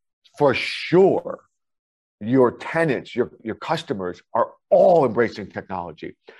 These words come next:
I mean, one of the, the great parts of my job is that I get to talk to all the landlords and their C I Os and their C T Os. And they are, they are leaning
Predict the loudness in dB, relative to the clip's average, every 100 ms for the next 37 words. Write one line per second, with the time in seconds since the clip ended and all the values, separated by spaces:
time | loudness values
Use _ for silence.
0 | -10 -2 -2 -2 -2 0 2 2 2 0
1 | -8 -8 -8 0 2 2 0 _ _ -4
2 | -2 0 -2 0 -2 0 0 2 2 0
3 | -2 -4 -10 _ -20 _ _ -2 2 2
4 | 4 2 0 -4 -8 -2 0 0 -4 2
5 | 2 2 0 -4 -4 -4 -2 -2 -4 -8
6 | -8 -8 -4 0 0 0 0 -2 -4 -10
7 | -8 -12 -8 -2 -2 -2 -6 -20 _ _
8 | _ _ -20 -20 _ -2 2 2 2 -2
9 | -2 0 2 2 0 -2 -4 -4 -6